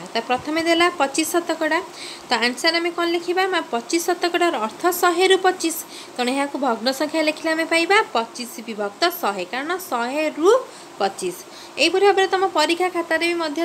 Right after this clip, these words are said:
ଦେଖିବ, ଏହିପରି ଭାବରେ ତମ ମାର୍କ ଦିଆଯାଇଥାଏ। ଏହାକୁ ଲଘିଷ୍ଠ ଆକାରରେ ପରିଣତ କଲେ ଉଭୟ ସଂଖ୍ୟା ଦେଖ, ପାଞ୍ଚ ଦ୍ୱାରା ବିଭାଜ୍ୟ, ପାଞ୍ଚ ପଞ୍ଚା ପଚିଶ, କୋଡ଼ିଏ ପଞ୍ଚା ଶହେ। ତାହେଲେ ଉଭୟ ସଂଖ୍ୟା ପାଞ୍ଚ ଦ୍ୱାରା ବିଭାଜ୍ୟ, ଏକ ବିଭକ୍ତ ଚାରି, ପାଞ୍ଚ ଏକେ ପାଞ୍ଚ, ପାଞ୍ଚ ପଞ୍ଚ କୋଡ଼ିଏ। ତେଣୁ ଏହା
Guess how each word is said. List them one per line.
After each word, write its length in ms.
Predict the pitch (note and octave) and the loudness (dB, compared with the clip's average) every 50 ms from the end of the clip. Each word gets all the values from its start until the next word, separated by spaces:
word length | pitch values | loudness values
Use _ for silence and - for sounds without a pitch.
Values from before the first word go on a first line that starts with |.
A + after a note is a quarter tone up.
| E4 D#4+ | -2 -2
ଦେଖିବ, 240 | D#4 - - D4+ E4+ F#4 - - | -6 -4 -4 0 0 0 2 0
ଏହିପରି 260 | C4+ C#4 C#4 D#4 D4+ D#4 | -2 0 0 0 0 0
ଭାବରେ 200 | D4+ D4 D4+ C#4+ D4 D#4+ | -2 -2 -2 -4 -4 -4
ତମ 80 | E4 E4+ D4+ B3 | -4 -2 -2 -2
ମାର୍କ 180 | A#3+ C#4 - - C4 | -2 -2 -4 -8 -4
ଦିଆଯାଇଥାଏ। 560 | A3 G#3 F#3 F3 E3+ E3 D#3+ - - D#3+ D#3 - - - - - - - - - - - - - - - - - - - - - - - - - - | -2 -2 -2 -2 -4 -6 -8 -8 -14 -16 -16 -16 -16 -18 -18 -18 -16 -18 -18 -18 -18 -18 -18 -18 -18 -18 -18 -18 -18 -16 -14 -12 -12 -12 -12 -6 -2
ଏହାକୁ 260 | C4 C4 C#4+ D4 C#4+ D#4+ D4 B3+ | 2 2 2 4 2 2 2 2
ଲଘିଷ୍ଠ 360 | G#3 G#3 G#3 - D4 C#4+ D4 | 2 0 0 -2 -4 -2 -2
ଆକାରରେ 300 | E4+ D#4+ D#4+ D#4+ D#4+ E4 E4 | -2 -2 0 -2 -2 -2 -2
ପରିଣତ 280 | E4+ E4 D#4+ E4 E4 - E4+ E4+ | -4 -6 -4 -6 -6 -6 -4 -2
କଲେ 180 | E4+ E4+ F#4+ G4+ - B3 | 0 0 0 0 -2 -2
ଉଭୟ 200 | A3+ A3+ D4 D#4+ E4 E4 | 0 2 4 4 4 2
ସଂଖ୍ୟା 220 | F4+ E4+ F4 F4 E4+ D#4+ | 0 -2 2 2 2 2
ଦେଖ, 120 | E4+ E4+ - F4 F4 - | 0 0 -2 -4 -2 0
ପାଞ୍ଚ 200 | A3 G#3 A3 A3+ - B3+ | -2 0 0 -2 -4 -2
ଦ୍ୱାରା 180 | D4+ D4+ D4+ D#4+ D4+ | -2 0 0 0 -2
ବିଭାଜ୍ୟ, 300 | D4 E4 E4 C#4+ - - G#4 A#4+ - - - - - - | -2 -2 -2 0 0 0 0 0 -4 -14 -18 -18 -14 -4
ପାଞ୍ଚ 180 | - A#3 A#3 A#3 - | -2 -2 -2 -2 -2
ପଞ୍ଚା 200 | C#4 C#4 C#4 E4 D#4+ D#4+ | -4 -2 0 0 -2 2
ପଚିଶ, 320 | D#4+ D#4+ D#4+ E4 G4 A4 G#4 - - - | 0 0 4 6 6 6 6 2 -2 -2
କୋଡ଼ିଏ 240 | B3 G#3+ G#3+ G#3 G3+ G#3 | -2 0 0 -2 -2 -2
ପଞ୍ଚା 240 | G3+ G#3 G#3+ D#4 F#4 F#4 - - | -6 -4 -2 -2 -2 -2 -4 -6
ଶହେ। 260 | A3 G3+ F#3 F3 E3 - - - - - - - | -6 -6 -6 -10 -12 -12 -18 -18 -18 -18 -18 -2
ତାହେଲେ 180 | - A#3+ B3+ B3 C4+ | 0 2 2 2 0
ଉଭୟ 200 | C4 A3+ D4+ E4+ E4+ E4+ | 2 2 4 4 4 4
ସଂଖ୍ୟା 220 | F4 E4+ E4+ F4+ D#4+ - - | 2 0 2 0 -2 0 0
ପାଞ୍ଚ 180 | A3 G3 G3+ G3+ B3 B3 | -2 -2 0 -4 -4 -4
ଦ୍ୱାରା 160 | C#4+ C#4+ D#4 D4+ | -2 -2 -2 -2
ବିଭାଜ୍ୟ, 320 | C#4+ D#4+ E4 D4+ - - F4 G4+ A4 - - - G#3+ A#3+ | 0 -2 -2 -2 2 2 2 2 2 0 -6 -2 -2 -2
ଏକ 100 | B3+ B3 C#4 C4 | -2 -2 -4 -4
ବିଭକ୍ତ 260 | A#3+ B3 A3+ A3+ - E4 E4+ E4+ | -2 -4 -4 -2 -2 -4 -2 -2
ଚାରି, 260 | - B3+ G#3 F#3 F3 F#3+ - | -2 -2 -2 -2 -4 -6 -6
ପାଞ୍ଚ 160 | G#3 G#3 G#3 - B3+ | -8 -6 -4 -4 -4
ଏକେ 120 | B3+ C#4+ C#4 - | -2 -2 -2 2
ପାଞ୍ଚ, 160 | D#4 E4 F4+ F4 - | 2 2 2 0 -2
ପାଞ୍ଚ 200 | D4+ A#3 A#3+ A#3 | -2 -2 -2 -4
ପଞ୍ଚ 100 | - - D#4+ D#4 D#4 | -4 -4 -4 -2 0
କୋଡ଼ିଏ। 320 | B3+ G#3+ F#3 F3+ E3+ D#3 - - - - - - - - | -2 -2 -2 -2 -6 -8 -10 -14 -14 -14 -14 -14 -14 -4
ତେଣୁ 140 | - B3+ C4+ C#4+ | -2 0 2 4
ଏହା 100 | D4+ D#4 | 4 2